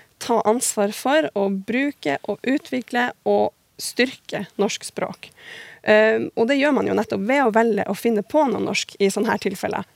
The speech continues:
framfor å bruke det engelske. Eh, så, eh, kanskje kunne arrangørene ha foreslått et norsk navn, og kanskje sidestilt det med det engelske i invitasjonen. Eh, og så var det spørsmål om vi har noen gode alternativ.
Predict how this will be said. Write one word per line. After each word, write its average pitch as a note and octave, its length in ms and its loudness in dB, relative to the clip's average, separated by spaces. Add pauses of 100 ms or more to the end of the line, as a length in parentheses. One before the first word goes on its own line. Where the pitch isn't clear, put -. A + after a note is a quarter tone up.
framfor C#4 320 2
å G#3+ 80 -2
bruke C4+ 240 -2
det G#3+ 80 -4
engelske. G#3 460 -4 (440)
Eh, A#3 240 6 (280)
så, C4+ 460 0 (180)
eh, B3 460 -4 (340)
kanskje C4+ 300 0
kunne C#4 240 0
arrangørene G3+ 680 2
ha G3 200 2 (220)
foreslått - 580 0
et - 120 0
norsk G#3 240 2
navn, D4 260 4 (360)
og B3 80 -10
kanskje - 240 2
sidestilt - 600 0
det F#3 180 4
med F#3+ 200 2
det G3 80 2
engelske F#3+ 480 -2 (360)
i G3 120 0
invitasjonen. G3+ 580 -4 (1600)
Eh, C4 500 4 (120)
og B3 100 2
så C#4 80 2
var C#4 80 6
det C4+ 80 2
spørsmål B3+ 320 4
om A3 100 6
vi A#3+ 120 2
har B3 140 6
noen G3+ 340 4
gode B3 280 0
alternativ. G#3+ 760 2